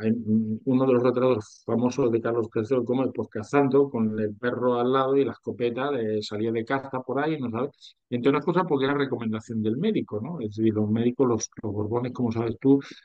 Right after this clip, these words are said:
pues terminaron todos medio majaras, muchos de ellos, los primeros Borbones, ¿no? Felipe quinto terminó mal, Luis, que Luis primero murió muy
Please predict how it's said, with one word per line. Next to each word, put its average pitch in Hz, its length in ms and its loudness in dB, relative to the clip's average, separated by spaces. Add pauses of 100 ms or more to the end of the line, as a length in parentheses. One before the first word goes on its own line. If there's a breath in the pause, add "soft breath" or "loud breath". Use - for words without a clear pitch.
(140 loud breath)
pues 110 240 0
terminaron 113 640 0
todos 110 580 2
medio 104 240 -2
majaras, 110 420 -4
muchos 110 320 -4
de 131 60 2
ellos, 131 120 2
los 107 100 -6
primeros 107 360 -2
Borbones, 110 480 -2
¿no? 135 180 -2 (360 loud breath)
Felipe 107 360 -2
quinto 107 320 0
terminó 104 460 -2
mal, 135 260 4
Luis, 120 240 0
que 117 100 -4
Luis 107 280 2
primero 107 360 -2
murió 104 540 -4
muy 101 160 -6